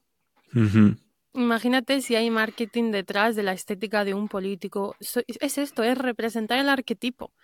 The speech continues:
Speaker 2: sea, Pablo Iglesias representaba el arquetipo del rebelde y tenía que parecer un rebelde, ¿no? No podía ir con el pelo engominado hacia atrás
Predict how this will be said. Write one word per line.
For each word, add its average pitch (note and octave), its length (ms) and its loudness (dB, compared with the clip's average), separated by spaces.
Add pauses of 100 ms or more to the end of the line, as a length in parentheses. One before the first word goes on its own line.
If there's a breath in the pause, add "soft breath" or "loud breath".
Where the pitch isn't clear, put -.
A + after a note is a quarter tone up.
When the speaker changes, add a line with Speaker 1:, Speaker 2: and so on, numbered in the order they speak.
(440 soft breath)
Speaker 2:
sea, A3+ 260 2
Pablo B3 280 4
Iglesias B3+ 680 -4 (220)
representaba A3 680 0
el B3+ 60 4
arquetipo A3 460 0
del G3+ 140 0
rebelde F#3+ 600 -4
y G3 100 -8
tenía G3+ 480 0
que G#3 80 -8
parecer F#3+ 400 -6
un G3 100 -2
rebelde, F3 420 -6
¿no? F#3+ 120 -6
No G#3+ 100 -2
podía A3+ 400 0
ir A3 160 0
con G3+ 180 -4
el F#3+ 120 -4
pelo F#3+ 220 -4
engominado F#3+ 560 -2
hacia F#3+ 240 -6
atrás F#3+ 480 -4